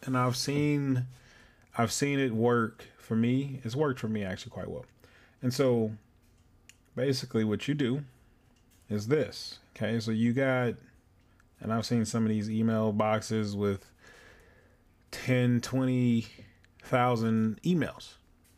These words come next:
right? You got four or five email addresses in there and you just got emails just forever. Okay. Now what you can do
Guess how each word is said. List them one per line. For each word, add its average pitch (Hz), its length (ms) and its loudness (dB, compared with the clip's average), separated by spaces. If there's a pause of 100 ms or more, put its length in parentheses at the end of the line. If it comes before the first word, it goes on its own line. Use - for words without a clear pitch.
(340)
right? 113 220 0
You 113 180 0
got 113 160 0
four 123 240 0
or - 20 2
five 117 320 0
email 117 320 0
addresses 107 480 -2
in 110 140 -2
there 104 240 -2
and 107 120 -4
you 110 120 -4
just 110 180 -6
got 101 200 0
emails 98 760 -6
just - 360 -8 (580)
forever. 92 680 -2 (680)
Okay. 113 180 2
Now 120 180 2
what 139 220 -2
you 135 100 0
can 214 420 0
do 131 340 2